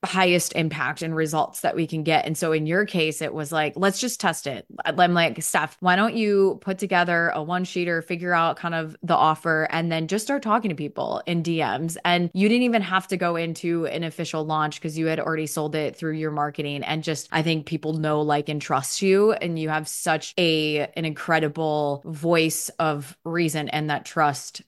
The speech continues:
when it comes to all of this stuff that I think people were like, it was a no-brainer for them. And I think that is amazing. But that, that caveat of what is it in your business right now that if you're tuning in,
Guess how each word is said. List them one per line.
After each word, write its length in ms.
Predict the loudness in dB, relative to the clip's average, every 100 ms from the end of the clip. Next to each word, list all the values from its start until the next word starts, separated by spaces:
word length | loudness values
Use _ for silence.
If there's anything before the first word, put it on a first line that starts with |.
| -8
when 160 | -6
it 120 | -6
comes 360 | -8 -8 -8 -6
to 220 | -4 -2 0
all 200 | 0 0
of 80 |
this 160 | -4 -6
stuff 320 | -4 -4 -4 -4
that 320 | -2 -2 -6
I 60 | -6
think 160 | -6
people 540 | -6 -8 -6 -4 -4 -4
were 100 | -4
like, 220 | -4 -6
it 80 | -6
was 140 | -6
a 20 | -6
no-brainer 640 | -10 -8 -8 -8 -8 -10 _
for 140 | -8 -6
them. 300 | -6 -8 -6
And 140 | -2 0
I 80 | 0
think 260 | -2 -2
that 260 | 0 0 0
is 120 | -4
amazing. 340 | -4 -4 -2 -4
But 180 | -4 0
that, 240 | 0 0
that 280 | -2 -2 -4 -8
caveat 500 | -2 0 2 0 0
of 240 | -4 -6 -4
what 300 | 2 4 6
is 140 | 6
it 160 | 4 2
in 80 |
your 100 | 0
business 340 | 0 -2 -4 -4
right 180 | -4 2
now 360 | 4 6 4
that 520 | 2 0 2 0 -2 -4
if 160 | -4
you're 80 | -4
tuning 340 | -2 0 0 2
in, 480 | 2 2 0 -4